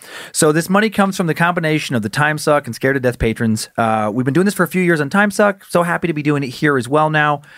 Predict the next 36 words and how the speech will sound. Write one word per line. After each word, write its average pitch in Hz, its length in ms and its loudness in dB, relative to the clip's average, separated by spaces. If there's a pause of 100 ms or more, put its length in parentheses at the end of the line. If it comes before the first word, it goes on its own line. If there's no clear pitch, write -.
(120)
Thank 165 260 0
you, 175 80 2
Roberts 143 320 2
and 123 220 0
Annabelles. 113 380 0 (260)
Alan 165 300 2
and 156 100 0
Linda 151 240 0
Erickson 131 440 0
founded 143 320 -2
the 127 40 -2
Northwest 139 440 0
Montana 127 420 0
Veterans 156 480 -2
Pantry 165 460 -2
and 117 100 0
Stand 170 320 0
Down 151 260 0 (220)
over 120 160 0
twenty 220 300 2
years 165 200 2
ago 135 220 0
to 120 100 -6
serve 156 280 -2
the 147 80 -4
veteran 131 280 -2
community 120 400 0
of 98 120 -6
the 104 80 -6
Flathead 143 500 -2
Valley 110 400 -2 (100)
and 110 140 0
Northwest 107 380 0
region 104 200 0
of 98 60 0
Montana. 175 560 0